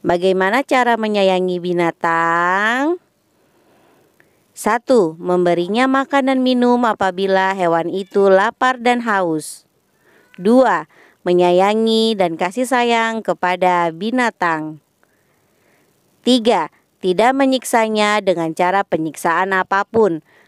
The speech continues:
atau dengan membuatnya kelaparan, memukulinya, membebaninya dengan sesuatu yang ia tidak mampu, menyiksanya atau membakarnya. Buka buku berkreasi halaman lima puluh.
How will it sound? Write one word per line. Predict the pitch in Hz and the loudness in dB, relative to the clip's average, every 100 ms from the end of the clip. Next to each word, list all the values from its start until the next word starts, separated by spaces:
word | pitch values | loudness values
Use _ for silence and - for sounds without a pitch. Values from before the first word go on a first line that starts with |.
| - | -8
atau | 170 175 214 | -6 -2 0
dengan | 220 185 180 208 | 0 0 -2 -2
membuatnya | 214 180 160 151 190 202 | -2 0 -2 -2 -4 -2
kelaparan, | 190 185 - 196 208 220 170 156 _ | 0 0 0 -2 0 -2 -4 -8 _
memukulinya, | 165 160 165 147 175 185 202 214 202 202 202 - - _ | -8 -6 -6 -2 2 2 2 0 2 0 -2 -6 -20 _
membebaninya | - 180 180 180 175 170 202 220 220 | -4 -2 -2 -2 -2 -2 -2 0 0
dengan | 208 196 | 0 -2
sesuatu | 190 175 185 190 220 | -2 -2 0 0 0
yang | 214 185 | 0 0
ia | 170 175 170 | 0 0 0
tidak | 170 160 160 | -2 -2 -2
mampu, | 170 165 - 240 339 - _ _ _ | -2 -2 0 2 2 -2 _ _ _
menyiksanya | 185 180 175 - 185 196 196 196 - | -2 0 0 -2 -2 0 0 0 -2
atau | 190 196 - 262 269 | -4 -4 -2 -2 0
membakarnya. | 220 190 175 175 160 165 160 156 151 _ _ _ _ _ _ _ _ _ _ _ _ _ - | 0 0 -2 -4 -4 -6 -6 -8 -12 _ _ _ _ _ _ _ _ _ _ _ _ _ -2
Buka | 196 - 240 254 | -2 0 0 0
buku | 233 240 240 247 | -2 -4 0 0
berkreasi | 214 214 - 202 202 208 - 214 214 214 | 2 -2 0 0 0 -2 -4 -4 -2 0
halaman | 208 170 170 185 190 190 190 | 0 2 0 0 0 0 0
lima | 190 226 254 262 | -2 -2 0 -2
puluh. | 254 247 247 208 165 | 0 2 4 4 2